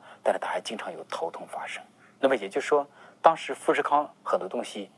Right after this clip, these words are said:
洗脑移植到他的脑袋里的东西，仍然会带给他一些痛苦的体验。所以大家要想想，你认为你的脑袋是你的，你的脑袋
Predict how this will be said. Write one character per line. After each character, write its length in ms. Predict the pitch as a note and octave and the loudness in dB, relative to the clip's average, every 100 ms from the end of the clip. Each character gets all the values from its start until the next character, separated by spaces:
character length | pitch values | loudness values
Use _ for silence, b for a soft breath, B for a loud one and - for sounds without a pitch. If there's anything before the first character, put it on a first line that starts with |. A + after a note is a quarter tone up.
| - | -14
洗 280 | - - A2 | -10 -6 -2
脑 200 | F#2+ - | -2 -4
移 240 | - G3+ | -10 -8
植 100 | - | -4
到 160 | - G#2 | -2 -2
他 100 | F#2+ | -4
的 60 | |
脑 160 | G2+ - | -4 -6
袋 100 | - | -6
里 100 | - | -6
的 100 | E2+ | -10
东 160 | F2+ | -14
西， 220 | - - - B B B | -14 -16 -20 B B B
仍 180 | - F3+ | -6 0
然 140 | F3 | 2
会 160 | B2 - | 2 -2
带 140 | - | -4
给 100 | - | -4
他 80 | - | -6
一 60 | F3 | -10
些 120 | - | -10
痛 220 | - - | -10 -10
苦 140 | G3+ - | -10 -12
的 80 | - | -12
体 220 | - - | -16 -16
验。 180 | - - _ _ _ _ - - - | -20 -20 _ _ _ _ -20 -20 -12
所 160 | - F#2 | -6 -6
以 120 | G2 - | -4 -4
大 100 | F#2+ | -2
家 120 | F#2 | -2
要 100 | F#2+ | -2
想 240 | - - | -6 -10
想， 180 | - - - _ _ _ _ _ B B - | -10 -12 -14 _ _ _ _ _ B B -10
你 160 | G#2 | -8
认 220 | F#2+ E3+ C#3 | -2 -2 -2
为 180 | G#2+ - | -6 -8
你 100 | G2+ | -4
的 120 | G2+ | -2
脑 200 | G#2+ - | -2 -4
袋 160 | - - | -10 -10
是 160 | - | -8
你 280 | - - - | -10 -12 -16
的， 160 | - - - _ _ _ _ | -18 -18 -20 _ _ _ _
你 140 | - F#2 | -12 -6
的 80 | - | -6
脑 180 | - | -6
袋 120 | - | -10